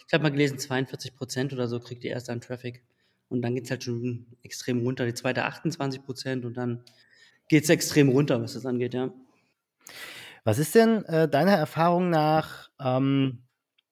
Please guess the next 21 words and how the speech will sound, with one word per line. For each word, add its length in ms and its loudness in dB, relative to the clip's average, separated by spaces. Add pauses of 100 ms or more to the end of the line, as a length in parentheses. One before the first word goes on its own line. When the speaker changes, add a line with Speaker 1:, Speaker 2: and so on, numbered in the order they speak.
(240)
Speaker 2:
so 360 2
ein, 360 2
ein 180 2
Richtwert 720 2
an, 520 0 (320)
an, 360 -2
äh, 360 0 (160)
an 200 -6
Klickkosten? 1080 -4 (300)
Was 180 -2
soll 220 4
denn 200 2
ein 260 -2
Keyword 600 0
kosten? 540 -4 (840)
Speaker 1:
Ja, 340 4
sagen 200 2
wir 60 0
mal 160 0
so, 260 0
ähm, 440 -2